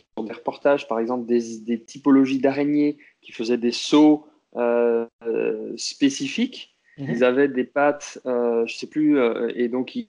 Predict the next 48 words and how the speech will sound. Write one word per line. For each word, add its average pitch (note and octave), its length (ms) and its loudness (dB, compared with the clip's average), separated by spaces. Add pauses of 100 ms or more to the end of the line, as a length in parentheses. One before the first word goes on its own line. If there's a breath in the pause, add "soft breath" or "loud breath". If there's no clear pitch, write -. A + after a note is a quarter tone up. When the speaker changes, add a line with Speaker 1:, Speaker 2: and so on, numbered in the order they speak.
(100)
Speaker 1:
ils B2+ 280 -6
regardaient D3 520 2
en C#3+ 100 -4
fait C3+ 160 -4
le C3 80 -4
mouvement D3+ 840 -2
en B2 60 -10
fait, - 360 -6 (420 loud breath)
euh, A2 280 -4
de, A2+ 300 -4
de, A2+ 160 -6
du A2 240 -10
saut D3+ 260 2
de C3+ 80 2
l'araignée C3 560 0 (640)
en C3 220 0
étant C3+ 260 -2
statique, - 500 -6
sans C3+ 400 -4
élan. C#3+ 260 0 (140 loud breath)
Alors A2+ 100 -6
je - 60 -6
sais - 80 -6
plus G3+ 160 -8
c'est D3 160 -4
quoi. E3+ 220 2
Après - 220 -2
toi, - 120 -2
tu C3+ 100 -14
seras - 140 -8
peut-être A#2+ 460 -6
plus A#2 320 -8
à B2+ 80 2
même C3 240 -2
de, A#2 180 0
de, A#2 260 -2 (480 loud breath)
Speaker 2:
Ouais. C3+ 120 -8
Speaker 1:
de A#2+ 60 2
répondre. B2+ 520 0 (600 loud breath)
Euh, B2 260 4
mais B2 380 -2
c'était C3+ 380 -2
ça D#3+ 200 -6
en D#3+ 80 -6
fait. - 420 -6
Euh, A2+ 220 -4
on A#2 140 -4
a, A2+ 280 -2